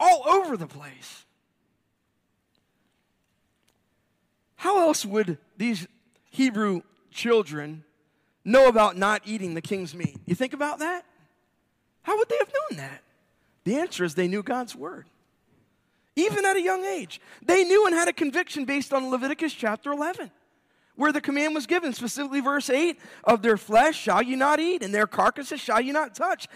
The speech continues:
They are unclean to you." And Daniel, Shadrach, and Meshach, and Abednego, we don't know their parents, but they at some point had been taught the Word of God. They learned the Word of God so that they knew what was right and what was wrong.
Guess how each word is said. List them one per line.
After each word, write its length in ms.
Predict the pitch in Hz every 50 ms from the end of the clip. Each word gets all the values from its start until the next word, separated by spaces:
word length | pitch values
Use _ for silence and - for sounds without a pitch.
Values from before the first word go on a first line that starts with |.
| - - -
They 180 | - 220 226 247
are 160 | 277 285 277
unclean 640 | - 185 180 220 254 254 - 220 254 330 359 370 - -
to 120 | - 370
you." 340 | 320 302 294 214 151 139 - _ _ _ _ _ _ _ _ _ _ _ _ _ _ _ _ _ _ _ _ _ _ _ -
And 160 | 240 262 233
Daniel, 440 | 180 269 277 311 349 381 403 392 370
Shadrach, 640 | - - 294 302 311 320 330 302 311 294 311 311 -
and 160 | 247 226 226
Meshach, 460 | 254 294 311 - - 311 302 294 -
and 80 | 277 247
Abednego, 640 | 240 214 233 262 277 277 294 294 - 294 311 302 - - - - - _
we 160 | - 226 320
don't 220 | 381 403 359 294 269
know 160 | 285 311 311
their 140 | 285 262 208
parents, 440 | - - 302 330 302 247 226 -
but 260 | - 180 220 220 208 233
they 220 | 311 370 381 339
at 120 | 262 208
some 260 | - - 359 381 403 370
point 240 | 349 311 285 254
had 160 | 240 240 233 196
been 180 | 214 208 208
taught 340 | - - - 339 349 339 -
the 120 | - 311
Word 160 | 277 285 294 285
of 80 | 240
God. 280 | 202 196 185 185 196 190 - - - - - - _
They 320 | 190 170 214 302 359 403
learned 420 | 359 302 285 311 349 381 381 370 330
the 60 | 311
Word 200 | 269 269 285 285
of 80 | 285 233
God 300 | 254 302 294 269 240 -
so 100 | - 233
that 180 | 202 254 240 214
they 160 | 240 262 262
knew 400 | 240 233 247 277 339 370 349 294
what 160 | 262 269 -
was 180 | 247 220 165 180
right 340 | 196 226 254 285 311 302
and 120 | 277 285 262
what 120 | 269 262
was 200 | 247 262 220 170
wrong. 320 | 190 185 165 147 139 135